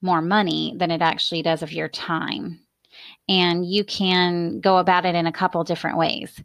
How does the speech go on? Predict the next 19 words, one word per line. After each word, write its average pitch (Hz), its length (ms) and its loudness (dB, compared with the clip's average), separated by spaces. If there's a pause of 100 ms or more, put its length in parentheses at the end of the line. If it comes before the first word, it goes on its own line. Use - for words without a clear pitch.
(300)
You 190 160 -2
can 180 280 -2
choose 185 760 0 (800)
real 202 300 4
estate-based 208 1120 0 (140)
lead 196 280 -2
generation 185 720 -4
sites - 480 -2
like 165 560 0
Zillow, 175 800 0 (360)
Trulia, 175 880 0
Realtor 175 360 -4
dot 170 240 0
com. 170 640 -2 (580)
Um, 170 220 0
these 190 200 4
are 190 60 2
sites 170 460 0
that 165 520 2